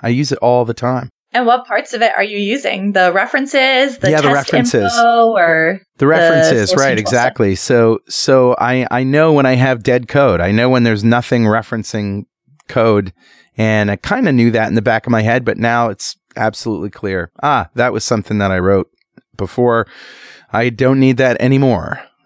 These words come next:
Speaker 1: Uh, or I need to know, you know, how many things is, are calling this guy. Uh, it's just, it's just right there. Click, boom, done. Love it.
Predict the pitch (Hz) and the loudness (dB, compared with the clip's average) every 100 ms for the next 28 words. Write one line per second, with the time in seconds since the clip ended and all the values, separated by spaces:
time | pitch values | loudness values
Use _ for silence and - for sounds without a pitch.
0 | - 107 107 101 104 143 143 139 127 131 | -6 -2 2 2 2 4 4 4 2 2
1 | 135 131 135 131 127 127 123 117 117 113 | 0 0 2 2 4 2 0 0 0 0
2 | 110 123 123 120 104 - - 127 117 117 | 0 -2 -2 -4 -8 -8 -4 -2 -2 -6
3 | - - - 98 - 120 123 120 117 - | -8 -8 -6 -4 -2 0 0 0 -2 -2
4 | 120 117 117 - _ _ _ - 110 90 | 0 0 -4 -8 _ _ _ -8 -6 -4
5 | - - 123 - _ _ _ _ _ _ | -6 -6 -6 -8 _ _ _ _ _ _
6 | - - - 147 151 151 165 180 92 - | -20 -10 -4 0 0 0 0 0 -2 -8
7 | _ _ - 160 139 - _ _ - 139 | _ _ -2 0 0 -6 _ _ 0 2
8 | 117 82 _ _ _ _ 113 123 117 - | 0 -4 _ _ _ _ -4 -4 -4 -10
9 | _ _ _ - 120 110 - | _ _ _ -2 0 0 -4